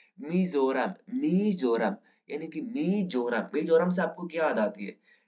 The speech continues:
मिजोरम से आती है कि, ए, मिजोरम से आती है डॉक्टर कंभा-, कंभ-, कंभमपति हरि बाबू।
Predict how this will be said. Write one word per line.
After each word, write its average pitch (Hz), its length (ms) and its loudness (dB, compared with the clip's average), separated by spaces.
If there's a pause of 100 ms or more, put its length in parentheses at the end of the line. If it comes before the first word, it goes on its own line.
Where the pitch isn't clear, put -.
(120)
मिजोरम 147 400 0
से 180 140 -4
आती 160 240 -4
है 165 120 -4
कि, 160 840 -8
ए, 139 180 0
मिजोरम 143 460 0
से 165 120 -2
आती 139 180 2
है 143 60 6
डॉक्टर 147 560 2
कंभा-, 127 800 0 (300)
कंभ-, 156 480 -6 (400)
कंभमपति 147 1120 -4
हरि 135 300 4
बाबू। 98 380 0